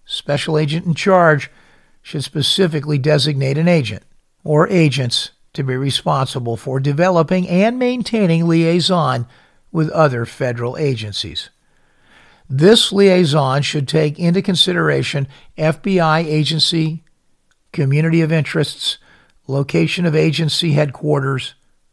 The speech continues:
and the responsiveness of agency representatives. In each instance,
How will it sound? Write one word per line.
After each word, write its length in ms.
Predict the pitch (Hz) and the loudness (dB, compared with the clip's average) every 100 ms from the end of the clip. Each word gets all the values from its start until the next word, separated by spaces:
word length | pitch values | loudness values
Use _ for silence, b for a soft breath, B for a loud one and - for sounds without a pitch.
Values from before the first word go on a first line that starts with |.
| _ _ | _ _
and 140 | 147 143 | -4 -2
the 80 | |
responsiveness 1040 | 143 151 - - 151 143 127 120 113 110 - | 0 0 -2 -4 -4 -2 -4 -6 -6 -8 -6
of 120 | 120 | -8
agency 560 | 113 127 113 117 - 131 | -6 -6 -4 -6 -6 -6
representatives. 960 | 113 113 131 156 139 104 107 87 - - b b b b | -8 -8 -6 -4 -6 -8 -12 -10 -12 -12 b b b b
In 140 | 180 170 | 0 2
each 240 | 262 247 | 2 2
instance, 540 | 277 247 - 110 - | 0 0 -2 -4 -6